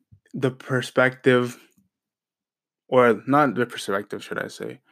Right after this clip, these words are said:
Look at the scenario from a different perspective.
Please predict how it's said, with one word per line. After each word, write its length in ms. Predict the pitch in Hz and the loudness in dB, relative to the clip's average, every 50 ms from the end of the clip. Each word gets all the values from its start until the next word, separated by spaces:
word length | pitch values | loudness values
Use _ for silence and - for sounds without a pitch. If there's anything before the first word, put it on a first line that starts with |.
| _ _ _ _ _ _ _ _ _ - | _ _ _ _ _ _ _ _ _ -14
Look 400 | - 104 110 127 139 139 139 - | -4 2 4 4 4 4 4 2
at 280 | 135 135 135 123 - | 2 4 4 2 2
the 100 | - 131 | -2 -4
scenario 640 | 131 - - 127 123 120 120 123 123 127 123 120 117 | -4 -4 -4 -4 -2 0 0 2 2 4 4 2 0
from 240 | - - 131 127 127 | 0 -2 -2 0 0
a 80 | 117 107 | 0 0
different 560 | 107 - 123 127 127 - 127 113 - 117 - | 0 0 0 0 0 0 -2 -4 -4 -6 -8
perspective. 800 | - 113 104 - - 104 101 101 - - - - - - - | -8 -8 -8 -4 -2 -2 -2 -2 -4 -10 -14 -14 -14 -16 -20